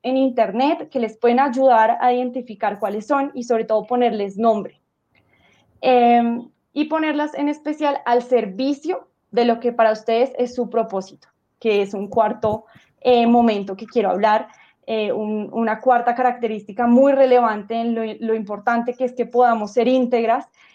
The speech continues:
y nuestro propósito como tal lo que va a reunir es nuestra pasión, nuestra misión, nuestra vocación y nuestra profesión. Esto también va muy, eh, enmarcado en algo que se llama el Ikigai,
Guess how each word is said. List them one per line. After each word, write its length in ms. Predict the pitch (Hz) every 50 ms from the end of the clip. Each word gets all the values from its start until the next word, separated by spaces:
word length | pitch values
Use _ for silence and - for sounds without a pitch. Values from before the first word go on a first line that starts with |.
| _
y 120 | - 294 294
nuestro 400 | 294 294 277 - 302 294 294 294
propósito 640 | 294 294 285 294 277 269 269 269 254 233 - 277
como 300 | - 320 302 302 330 320
tal 200 | 330 285 262 240
lo 120 | 240 226 226
que 80 | 277
va 100 | 269 262
a 40 | 247
reunir 380 | 247 233 226 214 226 240 247 254
es 240 | 254 240 240 247 - _ _ _ _ _ _ _ _
nuestra 400 | 233 247 254 247 262 262 240 247
pasión, 560 | 214 214 - - 247 262 277 320 370 392 - _ _ - _ _
nuestra 320 | 233 226 233 233 - 233
misión, 640 | 226 214 208 196 202 - 247 254 269 294 330 311 - - _ _
nuestra 340 | - 233 240 240 240 240 226
vocación 580 | 226 226 220 - 240 240 240 - 254 277 285 302
y 60 | 302
nuestra 380 | 294 277 262 262 - 247 233 233
profesión. 500 | 220 214 208 214 208 208 - 220 - - - _ _ _ _ _ _ _ _ _ _ _ _ _ _
Esto 420 | - 302 320 311 320 - 339 359 349
también 360 | 349 311 285 254 247 240 226
va 80 | 220 220
muy, 440 | 226 233 254 262 254 254 262 262 -
eh, 360 | - 254 254 254 254 269 269 -
enmarcado 520 | - 269 269 277 277 277 277 285 262 247 240
en 100 | 247 277
algo 240 | 254 247 202 202 196
que 100 | 240 240
se 80 | 262
llama 220 | 240 247 233 208 202
el 80 | 202
Ikigai, 720 | 208 190 196 247 254 226 262 277 269 247 233 247 302 -